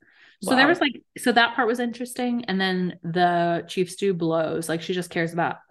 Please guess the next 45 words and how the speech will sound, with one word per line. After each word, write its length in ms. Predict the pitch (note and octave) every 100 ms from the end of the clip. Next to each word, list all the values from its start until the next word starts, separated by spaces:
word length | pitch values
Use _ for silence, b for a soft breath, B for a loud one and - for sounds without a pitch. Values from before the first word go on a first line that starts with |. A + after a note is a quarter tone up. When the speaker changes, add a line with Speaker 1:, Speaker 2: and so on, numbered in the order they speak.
| -
Speaker 1:
if 180 | E3+ E3+
they're 120 | E3
wearing 300 | D#3 D#3 E3
the 80 | D#3+
same 200 | D#3 D#3
hair 140 | -
and 100 | -
makeup 280 | - - - -
all 140 | -
the 60 | -
time. 380 | - - G3 _ _ _ _ _ _ _ _ _ B B B B -
And 280 | F#3+ F3+ F3
she's, 160 | -
like, 140 | F#3+ F3
not 240 | F3 D3+
very 160 | D3+ D3+
good 140 | D#3+
at, 200 | D3 -
like, 220 | D3+ - - E3+
delegating 480 | E3+ D#3+ E3 D#3
and 80 | D#3
keeping 260 | - E3 D#3
things 240 | D#3+ C#3+
going, 240 | D#3 D#3 E3
'cause 240 | F3+ E3+
the 400 | F3+ E3 D#3+ - _ _ -
deckhands 480 | F3 - - F3 F3
are 340 | F3 E3+ - -
a 80 | E3
guy 240 | D#3+ D#3
down 320 | D3 D3 D#3
and 160 | D#3+ E3
she's, 160 | E3 D#3+
like, 140 | D3
asking 320 | D#3 - -
them 160 | D#3+ D#3+
to 80 | D#3+
help 300 | D3+ C3+ -
them. 380 | G#2+ - F#3+ _ _ _ _ _ _ -
Speaker 2:
Mm, 680 | E3 D#3 D#3 D3+ D3+ C#3+ C#3
gotcha. 520 | C3+ - - D2 - _ _ _ -
Speaker 1:
And 180 | F3+
so 340 | E3+ E3+ E3+ -
it's, 260 | E3+ - E3+
uh, 260 | D3+ F3